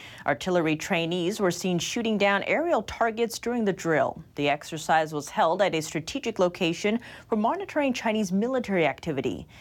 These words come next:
It's also a potential landing site in the event of an invasion.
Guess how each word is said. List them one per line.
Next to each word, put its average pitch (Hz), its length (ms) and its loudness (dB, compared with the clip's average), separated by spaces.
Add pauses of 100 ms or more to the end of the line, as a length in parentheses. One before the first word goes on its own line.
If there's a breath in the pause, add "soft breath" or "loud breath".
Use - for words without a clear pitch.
(180 loud breath)
It's 147 160 -2
also 147 300 2
a 156 100 2
potential 160 680 -2
landing 180 500 0
site 175 420 0
in 214 200 -2
the 240 140 0
event 170 300 0
of 165 140 0
an 156 80 0
invasion. 147 760 -2